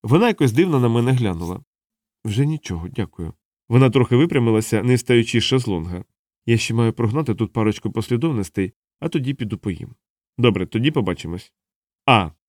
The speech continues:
зупинився я на виході. «Що мені сказати Суджияді?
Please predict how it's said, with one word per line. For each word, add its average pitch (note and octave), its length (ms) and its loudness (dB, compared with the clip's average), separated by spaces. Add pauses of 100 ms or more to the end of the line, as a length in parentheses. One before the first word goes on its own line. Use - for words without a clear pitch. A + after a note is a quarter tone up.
(360)
зупинився A2+ 480 0
я G#2 60 0
на A2 80 0
виході. F#2+ 420 -8 (420)
«Що - 220 4
мені D3 180 4
сказати B2 340 2
Суджияді? G#2+ 640 -2